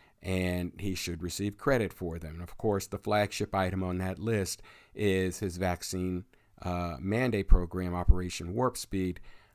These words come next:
uh, for which he rightly deserves the credit for getting the vaccines out into the marketplace in the, the short amount of time that he did so.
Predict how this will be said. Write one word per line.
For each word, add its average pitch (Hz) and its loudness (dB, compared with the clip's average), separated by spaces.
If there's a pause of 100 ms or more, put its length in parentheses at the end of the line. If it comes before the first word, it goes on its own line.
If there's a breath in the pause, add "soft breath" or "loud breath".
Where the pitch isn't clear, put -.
(100)
uh, 92 -2 (100)
for 101 -2
which 110 0
he 131 0
rightly 113 2
deserves 104 -2
the 92 -8
credit 95 -2
for 92 -8
getting 98 -2
the 95 0
vaccines 92 -4
out 95 0
into 92 -4
the 90 -6
marketplace 90 -6 (480 loud breath)
in 90 -2
the, 85 -6
the 82 -8
short - 0
amount 92 -2
of 87 -10
time 85 -2
that 82 -2
he 104 -2
did 120 0
so. - -6